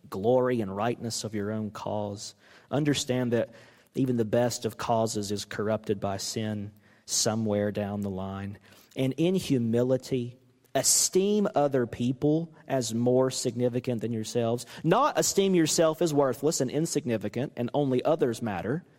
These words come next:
No. Jesus, quoting Leviticus, says to love your neighbor, not full stop, love your neighbor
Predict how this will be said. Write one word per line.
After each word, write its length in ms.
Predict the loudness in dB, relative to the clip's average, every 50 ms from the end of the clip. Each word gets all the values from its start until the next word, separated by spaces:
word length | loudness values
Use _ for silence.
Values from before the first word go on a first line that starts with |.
| _ _ _ _ _
No. 320 | -4 -2 0 2 0 0 -2 -4 -14 -20 _ _ _ _ _ _ _ _ _ _ _ _ _ _ _
Jesus, 520 | 2 2 4 4 4 2 0 -2 -4 -8 -10 -14 _
quoting 480 | 0 2 4 4 4 2 2 -2 -2 -2
Leviticus, 520 | -2 -2 2 2 2 2 2 0 -2 -2 0
says 260 | 2 2 2 2 0
to 100 | -2 -2
love 340 | 0 2 2 2 2 2 2
your 220 | 2 2 4 4
neighbor, 640 | 2 0 0 2 2 2 2 2 2 2 2 0 -2 -8 -16 _ _ _ _ _ _ _
not 240 | -2 -2 -2 -2 0
full 180 | 0 0 2 2
stop, 520 | 2 2 2 2 2 0 -2 -4 -6 -14 -18 -20 -8 0
love 240 | 2 2 2 4 4
your 120 | 2 2
neighbor 400 | 4 4 2 2 2 2 0 -2